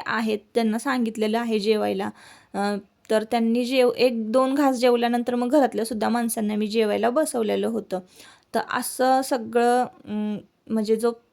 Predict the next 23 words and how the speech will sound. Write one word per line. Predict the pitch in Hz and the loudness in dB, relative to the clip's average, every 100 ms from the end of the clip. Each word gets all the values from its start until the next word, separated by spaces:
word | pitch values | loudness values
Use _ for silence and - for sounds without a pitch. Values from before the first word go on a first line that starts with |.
| - | -6
पित्र-, | 269 - - 247 240 240 | -6 -6 -2 0 2 0
सर्व | 269 247 233 | 0 0 0
पितृ | 247 226 247 | -2 -2 0
अमावस्येचा | 240 240 - 247 226 | 0 -2 -4 -4 -2
जो | 233 233 | 0 -2
काही | 247 247 | -2 -4
कार्यक्रम | 262 233 220 214 233 240 | -2 0 0 0 0 0
आहे | 233 247 | -2 -2
ना, | 220 226 - - - - | -4 -4 -12 -20 -20 -2
तो | 233 | 0
असा | 233 - 233 | 0 -2 -2
अगदी | 214 208 208 233 | -2 -6 -4 0
व्यवस्थित | 240 226 226 - 226 | 2 2 -2 -4 -4
बघा | 220 214 226 | -2 -2 -2
पार | 226 220 | -2 -2
पडलेला | 220 226 214 220 220 - | -2 -4 -2 0 -2 -4
आहे. | - 247 208 - | -4 -2 -2 -2
आणि | 220 220 | -2 -2
सगळे | - 240 214 240 262 | -2 -6 -2 -2 0
जे | 277 | -2
घरातली | 262 285 226 220 | 0 0 0 -2
मंडळी | 226 233 220 220 220 | -2 0 0 2 2
आहेत | 220 202 214 | 0 -6 -6